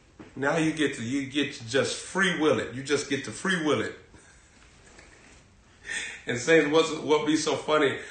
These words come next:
when the, when the little babies, when they, when they laying down and their cheeks all fat. <laughs> Some of y'all ain't right.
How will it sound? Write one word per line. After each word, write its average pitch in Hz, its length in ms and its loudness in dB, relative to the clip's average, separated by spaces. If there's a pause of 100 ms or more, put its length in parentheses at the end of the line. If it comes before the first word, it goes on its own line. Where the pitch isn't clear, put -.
(220)
when 135 180 4
the, 113 180 2
when 123 160 0
the 117 80 0
little 127 340 4
babies, 135 520 4
when 120 180 -2
they, 120 280 2
when 123 140 0
they 120 320 -2 (180)
laying 139 400 6
down 143 300 8
and 117 140 2
their 107 300 2
cheeks - 420 0
all 143 240 6
fat. 135 480 4 (4000)
<laughs> - 600 4 (2250)
Some 190 220 4
of 185 100 6
y'all 165 280 12
ain't 160 240 8
right. 160 300 10